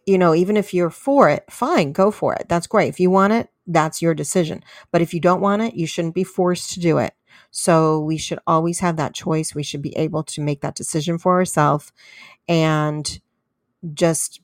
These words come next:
pray for the decision to be enforced permanently,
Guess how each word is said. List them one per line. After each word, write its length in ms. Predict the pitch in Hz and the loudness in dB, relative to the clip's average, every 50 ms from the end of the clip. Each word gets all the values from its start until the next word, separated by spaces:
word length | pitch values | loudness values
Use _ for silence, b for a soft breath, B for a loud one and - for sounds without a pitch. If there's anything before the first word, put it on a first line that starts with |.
| _ | _
pray 400 | - - - 156 151 175 214 226 | -10 -6 -2 0 0 2 2 0
for 320 | 202 - - - - - - | -2 -4 -6 -6 -6 -6 -6
the 580 | - 185 165 156 151 156 156 151 151 - - - _ _ _ - 175 | -6 -4 -4 -2 -2 -2 -4 -4 -6 -8 -10 -16 _ _ _ -8 -6
decision 520 | 160 151 - - 190 170 160 170 165 156 | -4 -4 -2 0 0 0 0 0 -2 -4
to 120 | - - | -4 -4
be 300 | 147 147 151 147 143 - - | -2 -2 -2 -2 -2 -2 -4
enforced 600 | 160 151 143 - 160 147 147 147 - - - - _ _ _ _ _ _ _ - | -4 -6 -2 0 0 0 0 -2 -4 -10 -16 -20 _ _ _ _ _ _ _ 0
permanently, 680 | - 190 175 165 156 131 - - - 78 - 156 | 4 4 4 4 4 -2 -4 -4 -4 -4 -4 -6